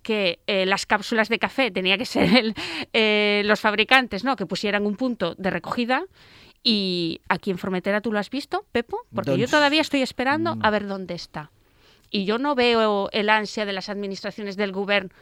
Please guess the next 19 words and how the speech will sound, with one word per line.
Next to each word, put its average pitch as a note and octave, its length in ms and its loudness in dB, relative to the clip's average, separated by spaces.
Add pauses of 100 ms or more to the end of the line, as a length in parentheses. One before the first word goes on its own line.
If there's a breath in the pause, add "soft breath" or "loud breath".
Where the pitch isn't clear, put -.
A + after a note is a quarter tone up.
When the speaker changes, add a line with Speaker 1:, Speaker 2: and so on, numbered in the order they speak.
(260 soft breath)
Speaker 1:
por A3 300 2
meter A3 400 0
caña G3+ 520 2
a A3+ 60 4
estos G3 240 -4
señores. G#3 680 -6 (160)
Sí C4+ 260 0
veo D4 460 4
que B3 120 -2
se A3 120 -6
le G#3 60 -10
está A#3+ 160 0
metiendo A#3+ 400 -2
caña C#4+ 460 2 (340 soft breath)
para G#3 180 6
adaptarnos A3 500 2
a C4 60 0
todo B3+ 280 0
esto D4 420 -2